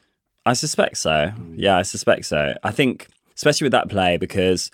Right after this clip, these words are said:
Speaker 1: so to take a step back, my dad was an alcoholic and that eventually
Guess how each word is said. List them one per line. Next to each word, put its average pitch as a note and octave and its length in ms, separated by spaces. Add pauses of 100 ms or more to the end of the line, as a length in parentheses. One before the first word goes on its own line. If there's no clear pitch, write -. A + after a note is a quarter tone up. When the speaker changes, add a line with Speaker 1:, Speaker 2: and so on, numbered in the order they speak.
(140)
Speaker 1:
so F#2 320
to F#2+ 220
take G#2+ 240
a - 20
step - 240
back, G2+ 160
my F2+ 180
dad F#2 280
was F2 160
an F2 80
alcoholic D#2 600
and E2 140
that D#2+ 160
eventually D#2 720